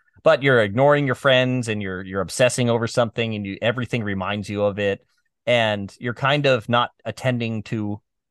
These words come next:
the body and the things around you because you're, you're obsessed with something that shouldn't be on your radar. And so I think what you just described is kind of, like, how I see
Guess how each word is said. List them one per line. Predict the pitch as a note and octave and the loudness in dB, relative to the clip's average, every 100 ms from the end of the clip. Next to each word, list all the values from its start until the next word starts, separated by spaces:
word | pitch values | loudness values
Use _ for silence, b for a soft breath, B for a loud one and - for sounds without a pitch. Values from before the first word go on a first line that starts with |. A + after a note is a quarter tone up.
| _ A2 | _ -10
the | G#2+ | -4
body | F#2+ A2+ A2+ F#2+ E2+ | 0 2 2 -2 -6
and | F#2 | -6
the | |
things | - G#2+ F#2+ | -4 -4 -4
around | F2 G2 A#2 G2+ F2+ | -2 0 0 -4 -10
you | D#2+ E2+ | -12 -10
because | F2+ - F2 - | -10 -6 -6 -6
you're, | E2+ E2 D#2+ - | -8 -8 -10 -12
you're | E2+ E2 D#2 - | -14 -14 -16 -10
obsessed | F#2+ - A2+ F#2 - | -10 -6 -4 -4 -6
with | F#2 | -8
something | - G2 F#2 F2+ F2 | -4 -4 -4 -8 -6
that | F2+ - - A2 | -8 -8 -14 -16
shouldn't | - C#3+ B2+ G#2+ | -4 -2 0 -2
be | A2+ G2+ G#2 - | -4 -6 -12 -8
on | G#2+ A2 | -4 -2
your | F#2 | -2
radar. | F#2 C3+ - - _ b b b b | -4 -4 -6 -10 _ b b b b
And | A2 G#2 | -6 2
so | A#2 | 4
I | G#2+ | 4
think | C#3+ C3 | 2 0
what | A2+ | -4
you | G2+ | -4
just | F#2+ - | -6 -10
described | - G#2 A2 G2 | 0 4 4 2
is | D#2+ | -4
kind | - F2+ | -6 -4
of, | D#2+ | -2
like, | E2 E2 | -4 -2
how | F2 | -2
I | E2+ | 0
see | F#2 - F#2+ F2 | -4 -6 -8 -8